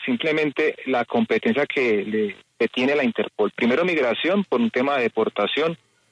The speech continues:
una situación que tiene que ver con migración, y posteriormente Interpol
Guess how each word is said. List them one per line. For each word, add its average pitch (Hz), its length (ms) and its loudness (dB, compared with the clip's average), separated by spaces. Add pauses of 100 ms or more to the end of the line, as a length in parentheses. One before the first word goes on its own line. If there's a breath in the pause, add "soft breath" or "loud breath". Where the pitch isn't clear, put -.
(100)
una 127 500 0 (300)
situación 113 480 0
que 127 160 -2
tiene 135 240 0
que 123 80 0
ver - 80 -6
con 120 100 0
migración, 120 400 0
y 135 80 0
posteriormente 127 720 0
Interpol 135 760 0